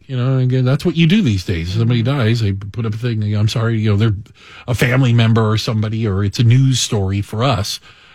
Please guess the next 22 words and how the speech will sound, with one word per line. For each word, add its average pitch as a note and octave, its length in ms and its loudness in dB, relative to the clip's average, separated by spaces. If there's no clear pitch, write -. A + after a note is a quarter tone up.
where, B2+ 460 2
you D4 80 -8
know, C#3 240 0
person C#3 320 2
you C3 60 6
used C3+ 180 2
to B2 60 -2
work A2 280 0
with, F#2 300 -4
or, F#2+ 400 -2
you A#2+ 100 -10
know, F#2 320 -4
a A2+ 60 -12
competitor C3 580 0
of G2+ 140 -2
yours, F#2 380 -2
or A2+ 120 0
this, A#2 340 -2
this B2+ 200 -8
person D3 400 -2
who C3+ 140 4
was, A2+ 320 -2